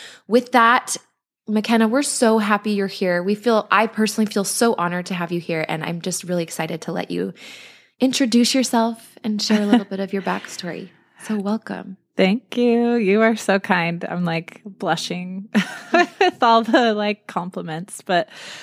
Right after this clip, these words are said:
Speaker 1: Aw.
Speaker 2: um, yeah, I am McKenna Woolley. I am an artist and a mother and a wife and a creator at the
Speaker 1: Mm-hmm.
Speaker 2: core. So my whole journey to motherhood and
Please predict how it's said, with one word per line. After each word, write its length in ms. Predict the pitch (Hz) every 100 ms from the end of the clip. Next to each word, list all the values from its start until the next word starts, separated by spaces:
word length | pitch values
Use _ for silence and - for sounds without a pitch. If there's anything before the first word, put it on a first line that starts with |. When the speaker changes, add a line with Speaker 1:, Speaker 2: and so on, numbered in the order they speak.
| -
Speaker 1:
Aw. 460 | 254 208 190 202 202
Speaker 2:
um, 180 | 185 190
yeah, 460 | 196 208 320 294 170
I 180 | 190 214
am 500 | 233 208 208 208 196
McKenna 400 | 196 208 190 180
Woolley. 500 | 175 170 254 339 - _ _
I 160 | 190 190
am 320 | 185 180 180
an 120 | 175
artist 640 | - 175 185 185 - - -
and 180 | 190 175
a 40 | 170
mother 680 | 165 165 175 170 170 185 _ _
and 120 | 170
a 60 | 175
wife 560 | 175 165 170 - - _
and 720 | 170 170 160 160 160 - - _ _
a 80 | 185
creator 720 | - - 175 165 151 127 175 - _ - - - - -
at 160 | - 180
the 60 | 175
Speaker 1:
Mm-hmm. 80 | 165
Speaker 2:
core. 420 | 170 139 151 170
So 560 | - - 180 170 170 - _ _ _ _ _ - _ 180
my 460 | 185 170 175 190
whole 320 | 190 190 196
journey 560 | 170 175 170 165 165 165
to 480 | - - - 180 170
motherhood 600 | 165 160 170 165 160 160
and 260 | 160 160